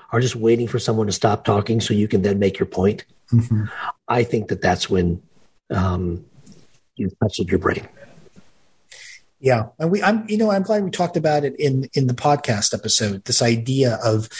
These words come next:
Speaker 2: you should be able to know what will change your mind.
Speaker 1: Yeah, that's right.
Speaker 2: You know,
Speaker 1: I
Speaker 2: we
Speaker 1: think
Speaker 2: should al-, we should all be persuadable.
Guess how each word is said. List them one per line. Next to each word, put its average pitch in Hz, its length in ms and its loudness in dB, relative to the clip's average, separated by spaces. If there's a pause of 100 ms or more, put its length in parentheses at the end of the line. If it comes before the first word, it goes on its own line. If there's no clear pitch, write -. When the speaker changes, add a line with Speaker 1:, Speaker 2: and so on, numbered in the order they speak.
(340)
Speaker 2:
you 131 200 2
should 143 260 -2
be 156 160 2
able 165 160 2
to 165 160 -4
know 120 400 2
what 107 200 -4
will 107 100 -2
change 110 360 0
your 104 80 0
mind. 95 520 -2 (680)
Speaker 1:
Yeah, 131 140 2
that's 110 260 -2
right. 95 280 -2 (100)
Speaker 2:
You 165 80 -6
know, 180 60 0
Speaker 1:
I 180 60 0
Speaker 2:
we 202 60 0
Speaker 1:
think 113 140 4
Speaker 2:
should - 140 -6
al-, 175 160 -8
we 175 120 4
should 185 140 0
all 185 160 0
be 214 180 0
persuadable. 117 840 -2